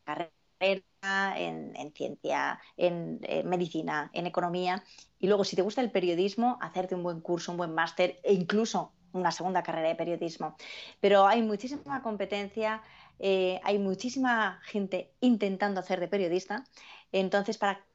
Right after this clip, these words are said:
combatir a toda esa gente, yo creo que hay que formarse bien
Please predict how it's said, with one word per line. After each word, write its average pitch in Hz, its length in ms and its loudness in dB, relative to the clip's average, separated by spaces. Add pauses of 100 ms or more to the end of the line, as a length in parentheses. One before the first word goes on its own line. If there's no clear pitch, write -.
combatir 202 920 2
a 170 160 -6
toda 185 180 0
esa 185 180 -4
gente, 175 380 -6
yo 175 140 -4
creo 175 200 -2
que 180 280 -2 (260)
hay 196 300 2
que 165 280 -6 (640)
formarse 240 460 0
bien 254 320 0